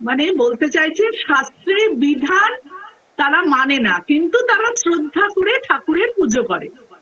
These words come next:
তাহলে সেটাকে তুমি কি বলবে? সাত্ত্বিক বলবে, রাজসিক বলবে নাকি তামসিক বলবে? তাহলে এই শ্লোক অর্জুন শাস্ত্রবিহীন যে পূজা বা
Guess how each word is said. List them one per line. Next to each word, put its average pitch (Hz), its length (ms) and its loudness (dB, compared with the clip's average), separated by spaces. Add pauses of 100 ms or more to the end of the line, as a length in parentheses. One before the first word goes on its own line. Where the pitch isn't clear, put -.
(360)
তাহলে 262 220 0
সেটাকে 320 440 0
তুমি 381 240 0
কি 427 340 2
বলবে? 214 360 0 (420)
সাত্ত্বিক 294 640 -2
বলবে, 403 500 0 (280)
রাজসিক 220 720 0
বলবে 466 500 0 (220)
নাকি 233 320 0
তামসিক 226 680 -2 (100)
বলবে? - 220 -20 (1600)
তাহলে 302 220 0
এই 330 380 0
শ্লোক 330 560 0 (100)
অর্জুন 277 460 0
শাস্ত্রবিহীন 349 1300 0
যে 320 120 0
পূজা 302 520 0 (480)
বা 269 320 2